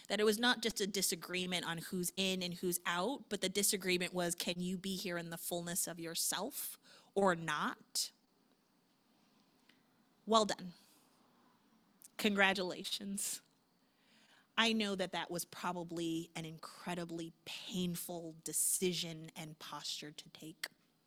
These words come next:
And maybe you don't even feel like you walked away, you feel like you got pushed out.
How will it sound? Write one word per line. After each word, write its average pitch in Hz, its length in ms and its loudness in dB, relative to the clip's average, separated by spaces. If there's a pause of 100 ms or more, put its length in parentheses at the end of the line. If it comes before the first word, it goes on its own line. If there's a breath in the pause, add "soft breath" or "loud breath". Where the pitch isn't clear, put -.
(840 loud breath)
And 220 140 6
maybe 285 220 6
you 254 160 6
don't 247 120 4
even 202 200 0
feel 185 200 0
like 170 200 -2
you 185 100 2
walked 165 340 0
away, 165 200 0
you 165 160 -2
feel 165 200 -2
like 160 160 -6
you 160 100 -6
got 160 220 -4
pushed - 400 -8
out. 190 140 -10